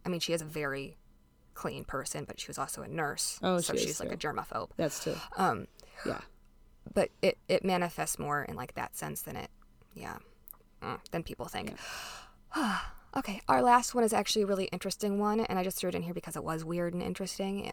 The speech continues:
Speaker 1: I mean, it's under neurodiversity, so why not have everybody listen and, and learn about it? It's called
Speaker 2: Mm-hmm.
Speaker 1: synesthesia. So this condition is when you're taking, like, a stimulus and it's perceived as more than one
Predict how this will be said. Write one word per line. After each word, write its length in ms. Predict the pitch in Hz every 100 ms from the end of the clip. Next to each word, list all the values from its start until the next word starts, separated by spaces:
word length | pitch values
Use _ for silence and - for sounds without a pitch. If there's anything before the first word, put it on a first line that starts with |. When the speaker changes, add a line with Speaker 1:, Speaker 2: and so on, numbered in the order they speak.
| -
Speaker 1:
I 80 | 180
mean, 160 | 180
it's 140 | 160 -
under 220 | 190 180
neurodiversity, 680 | 147 147 - 151 - - 151
so 200 | 151 139
why 180 | 135
not 140 | 156 151
have 200 | 170 156
everybody 300 | 165 160 180
listen 340 | 196 202 170
and, 240 | 160 160 160 -
and 180 | 160 175
learn 160 | 208
about 280 | 185 165 160
it? 120 | 170 - - - - - - - - - - - -
It's 220 | - 190
called 180 | 190 302
Speaker 2:
Mm-hmm. 240 | 202 - 320
Speaker 1:
synesthesia. 800 | 370 - - 220 262 - 139 - - - - - - - - - - - - - - -
So 140 | 220 233
this 120 | 277
condition 600 | - 320 160 - 170 180 -
is 420 | 190 180 175 170 165 -
when 260 | 208 196 190
you're 80 | -
taking, 320 | 269 285 339
like, 140 | 233
a 60 | -
stimulus 520 | - - 180 208 233
and 40 | 196
it's 80 |
perceived 420 | - 175 - 220 214
as 120 | 180
more 340 | 175 175 180
than 320 | 180 170 165
one 600 | 170 151 147 160 156 160